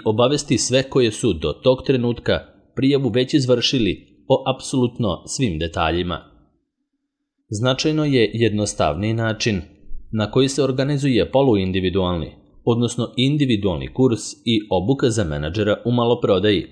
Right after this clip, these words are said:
i to na prvom mestu zato što zainteresovani polaznici u toj situaciji imaju pravo da prate nastavu u onim terminima kada im to najviše odgovara, te po dinamici koju će lično da definišu sa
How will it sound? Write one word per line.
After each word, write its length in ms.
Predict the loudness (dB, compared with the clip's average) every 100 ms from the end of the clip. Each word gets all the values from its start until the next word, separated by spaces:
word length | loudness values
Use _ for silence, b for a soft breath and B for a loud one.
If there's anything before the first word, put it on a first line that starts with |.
| -18 _ _
i 180 | -2 0
to 220 | 2 2 2
na 240 | 0 0
prvom 280 | 0 0 0
mestu 380 | -2 -6 -4 -2
zato 340 | 0 0 0
što 300 | -2 2 0
zainteresovani 920 | 0 -4 -4 -2 -2 -2 -2 -4 -6 -4
polaznici 680 | 0 2 2 0 0 -2 -4 -8 _ _ _ _ _ _ _ _ _ _ -4
u 100 | 0
toj 220 | 2 0
situaciji 600 | 0 -2 0 0 -2 -2
imaju 360 | 0 0 -2 -2
pravo 400 | -2 -2 -2 -6 -10 _ _ _ -4 -2
da 220 | 0 0
prate 300 | -2 -2 -2
nastavu 680 | -2 -2 0 2 2 2 0
u 160 | 0 2
onim 260 | 0 -2 -2
terminima 800 | 0 0 0 0 0 -4 -8 -4
kada 200 | -2 0
im 180 | 0
to 180 | 0 0
najviše 480 | 2 -2 -2 -2 -2
odgovara, 640 | 0 2 2 0 -2 -6 _ _ _ _ -2
te 180 | 0 2
po 120 | 2
dinamici 600 | 2 0 -2 -4 -2 0
koju 240 | 0 0
će 180 | 0 -2
lično 560 | 0 0 0 -2 -4 -2
da 220 | -2 -2
definišu 680 | -2 -4 -4 -4 -4 -4
sa 180 | -2 -4